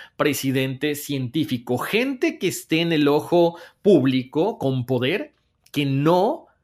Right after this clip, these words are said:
pertenezca a esta logia. Sí, de hecho, hemos,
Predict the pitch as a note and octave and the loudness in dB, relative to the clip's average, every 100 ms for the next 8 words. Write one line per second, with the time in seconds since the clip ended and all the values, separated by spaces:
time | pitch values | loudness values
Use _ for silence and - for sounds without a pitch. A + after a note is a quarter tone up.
0 | _ _ _ - D#3+ C#3+ D#3 D3 D#3 F#3+ | _ _ _ -2 -2 0 0 0 2 0
1 | F#3+ E3+ D3+ - D3+ D3+ G#3+ A#3 C3 G#2+ | 0 -2 -2 -2 0 2 4 2 -2 -6
2 | - _ _ _ _ _ - C#3+ G#3+ C#3 | -8 _ _ _ _ _ -6 -2 -2 -2
3 | A#2+ B2 D#3+ D3+ G2+ B2 C3 A#2+ | -2 0 2 2 2 0 -2 -4